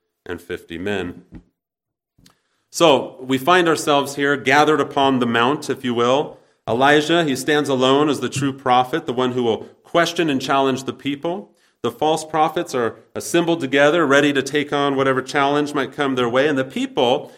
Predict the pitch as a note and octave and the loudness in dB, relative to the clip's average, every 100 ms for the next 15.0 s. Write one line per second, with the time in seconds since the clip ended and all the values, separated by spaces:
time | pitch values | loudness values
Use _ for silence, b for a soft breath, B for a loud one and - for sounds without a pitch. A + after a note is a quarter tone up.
0 | B C#3 C3+ C#3+ D3+ E3+ E3+ D#3+ D#3 D3 | B -8 -4 0 0 2 2 2 2 4
1 | C3+ A#2+ A2 G2+ A2+ A2 D#3+ E3 E3 D3 | 2 0 0 0 -2 -2 -4 -4 -4 -2
2 | C#3 C3+ C3+ B2+ A2 G#2 B B - A2+ | 0 0 -2 -4 -4 -6 B B -10 -2
3 | F#3+ G3 F3+ E3 D3 C3+ C#3 C3+ B2+ A2+ | -2 0 0 0 0 -2 -4 -4 -6 -8
4 | - A2+ A2 G2+ F2+ F#2 G#2 A2 G#2+ A#2+ | -12 -12 -8 -6 -4 -6 -6 -8 -10 -12
5 | A2 A2 - B2 F#3+ A3 D#3+ C#3 G#2 G2+ | -16 -14 -8 -2 -2 0 2 4 4 2
6 | - _ _ A2+ A#2 A#2 A#2 A2 - G#2+ | -4 _ _ -6 -6 -4 -4 -4 -6 -4
7 | G#2+ G#2 G2+ - _ G2+ F#2+ E2 D#2+ D#2 | -2 -2 -4 -10 _ -10 -8 -8 -8 -10
8 | - _ _ b b b _ - B2+ C#3+ | -14 _ _ b b b _ 2 4 6
9 | E3+ F3 D#3+ A#2 A#2 C#3+ D3 C#3+ C#3+ C3+ | 6 4 -2 -4 0 4 4 4 0 -4
10 | A#2 - D3+ C3 A#2+ A2+ A2+ - - B2+ | -6 -6 -6 -2 0 0 -2 -12 -6 -2
11 | D#3 F3 D#3+ - D3 C#3 - - - E3+ | 0 -2 -4 -2 -2 -4 -8 -14 -6 -2
12 | F3+ - C#3 B2 - A#2 A2 G#2+ - A#2+ | -2 -4 -6 -6 -2 0 0 -4 -16 -14
13 | A2+ A2+ A2+ A2 G#2 A#2 A2 G#2+ G2 - | -8 -8 -8 -12 -8 -2 -2 -2 -8 0
14 | C#3 C3 G#2+ G#2 G#2+ G2+ A2+ A2+ G#2 - | 0 2 -2 -4 -6 -6 -4 -4 -4 -10